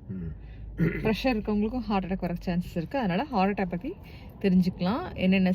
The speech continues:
Speaker 2: சிம்டம்ஸ், எப்படியெல்லாம் அதை ப்ரிவென்ட் பண்ணலாம், எதனால வருது, எல்லாம் தெரிஞ்சுக்கலாம். டாக்டர்கிட்ட கேட்டு தெரிஞ்சுக்கலாம். அவர் வந்து ட்வென்டி டூ இய-, ட்வென்டி த்ரீ இயர்ஸ் வந்து, ஆ, ட்ரெட்மில் அவர் தான் பண்ணியிருக்காரு. ஒரு பெரிய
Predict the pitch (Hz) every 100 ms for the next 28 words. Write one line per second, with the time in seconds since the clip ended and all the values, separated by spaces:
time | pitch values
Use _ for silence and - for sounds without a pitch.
0 | - 185 175 214 320 - 175 190 190 190
1 | 185 180 170 175 175 156 156 262 208 165
2 | 170 160 156 151 240 180 165 196 156 147
3 | 147 165 320 320 175 175 - - 151 202
4 | 143 127 - - - - - - - -
5 | - 170 160 156 165 220 202 196 185 226
6 | 208 208 196 190 190 180 180 - 226 226
7 | 226 226 214 - - 208 196 185 226 285
8 | - 196 180 202 494 - - - - -
9 | - 170 165 160 160 165 - 196 180 208
10 | 240 196 - 175 156 185 180 165 - 160
11 | - 165 - 175 190 185 180 175